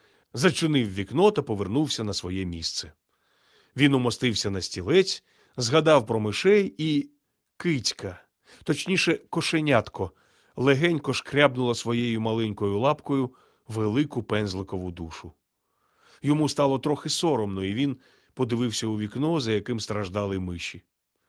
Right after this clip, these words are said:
І тоді його серце все ж таки впало в п'яти. Миші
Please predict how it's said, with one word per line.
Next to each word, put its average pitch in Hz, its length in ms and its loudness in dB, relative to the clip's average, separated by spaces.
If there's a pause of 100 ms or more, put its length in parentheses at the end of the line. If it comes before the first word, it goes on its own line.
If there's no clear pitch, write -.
(580)
І 113 120 -4
тоді 107 420 2
його 165 240 2
серце 156 500 0 (280)
все - 300 0
ж - 140 -6
таки 127 200 -4
впало 95 480 -2
в 87 80 -12
п'яти. 85 560 -10 (1080)
Миші 127 560 0